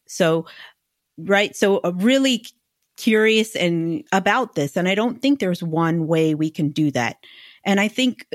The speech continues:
also some of your questions, it seems like you really liked that summit, that Radical Business Summit, because I think it was Mindy,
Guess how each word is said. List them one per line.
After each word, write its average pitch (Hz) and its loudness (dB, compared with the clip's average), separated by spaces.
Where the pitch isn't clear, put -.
also 247 0
some 226 -2
of 240 -2
your 214 -4
questions, 214 -2
it 196 -4
seems 240 0
like 220 0
you 190 -2
really 208 2
liked 185 -2
that 165 -2
summit, 175 -2
that 156 -2
Radical 165 -2
Business 170 -2
Summit, 139 -2
because 185 -2
I 185 0
think 233 -2
it 262 0
was 202 -2
Mindy, 202 -2